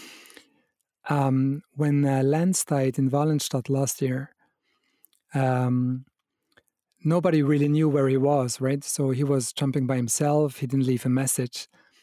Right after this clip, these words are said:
So the, the helicopter had to look for him for quite some time. And when a helicopter flies,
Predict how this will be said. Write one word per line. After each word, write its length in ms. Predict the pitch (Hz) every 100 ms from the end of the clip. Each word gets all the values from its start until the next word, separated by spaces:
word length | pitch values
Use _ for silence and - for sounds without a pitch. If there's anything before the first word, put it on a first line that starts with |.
| _
So 160 | - -
the, 380 | 135 135 131 127
the 60 | 127
helicopter 500 | 139 156 - 135 120
had 220 | 123 127
to 120 | -
look 200 | 123 139
for 160 | - 135
him 180 | 127 120
for 160 | -
quite 220 | - 143
some 180 | - 135
time. 380 | - 143 131 127 - _ _ _ _ _ -
And 160 | 135
when 100 | 135
a 60 | 143
helicopter 520 | 135 170 170 156 -
flies, 580 | - - 151 139 123 -